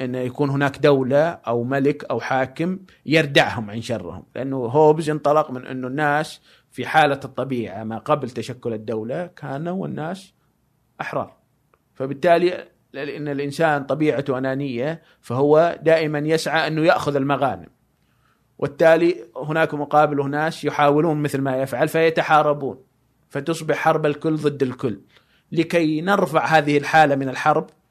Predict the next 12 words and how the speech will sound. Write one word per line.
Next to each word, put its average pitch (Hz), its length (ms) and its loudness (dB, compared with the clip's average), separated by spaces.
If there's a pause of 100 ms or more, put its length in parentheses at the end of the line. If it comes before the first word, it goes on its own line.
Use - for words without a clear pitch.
(360)
يجب 151 320 -4
أننا 151 280 -8
يكون 147 300 -6
هناك 143 320 -2
دولة. 127 380 -2 (480)
الدولة 151 340 2
كيف 156 220 -2
تكون؟ 156 420 -6
تتشكل 151 480 -4
أنه 147 320 -8
هؤلاء 156 480 0
الناس 151 680 -2